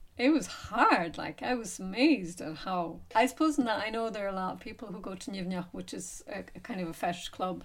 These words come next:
and there are a lot of people who are into the FET kind of scene here in Ireland, and there's, there's a, for anybody who's interested, there's a good website called FetLife, um, that's worth exploring if, if you're into this. But for us, neither of us are into this.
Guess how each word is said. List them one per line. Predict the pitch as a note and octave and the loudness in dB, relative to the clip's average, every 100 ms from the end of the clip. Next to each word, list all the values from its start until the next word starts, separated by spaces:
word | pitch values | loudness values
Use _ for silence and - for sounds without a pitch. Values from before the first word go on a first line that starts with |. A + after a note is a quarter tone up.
| - | -8
and | G3+ F#3+ F#3 F3 - - _ _ - | -6 -2 -2 -2 -10 -18 _ _ -8
there | F3 A3 | -4 -2
are | G3+ G3+ | 0 0
a | |
lot | G3 - | 0 -2
of | |
people | B3 A#3 A3 | -6 -6 -8
who | G3+ | -6
are | G3 | -6
into | G3 F#3 | -6 -6
the | F3+ | -8
FET | - G3+ - | -4 -6 -6
kind | - F#3 | -8 -6
of | F3+ | -4
scene | A#3+ A#3+ G3+ | -2 0 -2
here | F#3 F#3 F3 | -4 -2 -2
in | F3+ | 0
Ireland, | F3+ F3+ F3+ E3+ | 0 -2 -2 -2
and | F3+ | -2
there's, | F3+ - - | -2 -4 -8
there's | F#3 F3+ F3 | -6 -6 -6
a, | F3 C#4 - - | -8 -8 -14 -12
for | - G#3 | 0 4
anybody | A#3 C4 A#3+ | 6 6 4
who's | G#3 F#3 | -2 -6
interested, | - A3 A3+ - F#3 F3+ | -6 -8 -10 -8 -8 -8
there's | G3 G3 F3 | -8 -6 -6
a | F3+ | -6
good | F#3+ | -4
website | F3 F#3 - - E3 - | -4 -4 -6 -6 -6 -6
called | - F3+ E3+ F3+ - - | -6 -2 -2 -6 -2 2
FetLife, | A3 G#3+ E3 - - - - - - - - | 2 0 -4 -6 -14 -20 -18 -18 -18 -20 -12
um, | F#3+ F#3 F3+ F3+ | -6 -2 -2 -2
that's | F#3 - | -4 -2
worth | G#3+ F#3 | -2 -2
exploring | F3+ - G3 F#3+ F#3+ F3+ | -6 -6 -4 -2 -2 -4
if, | F3 - | -6 -10
if | F3+ - | -14 -10
you're | F#3+ F#3 | -4 -2
into | G3 A3 D#3+ | -4 -6 -6
this. | D#3 | -8
But | - F#3 | -8 -12
for | - A3 | 0 6
us, | B3+ C#4+ | 6 6
neither | A3+ A#3 A#3 | 2 2 0
of | F#3 | 0
us | F3+ F3+ | -2 -2
are | E3 | -4
into | G3 - | -4 -6
this. | E3+ D3+ - | -6 -6 -10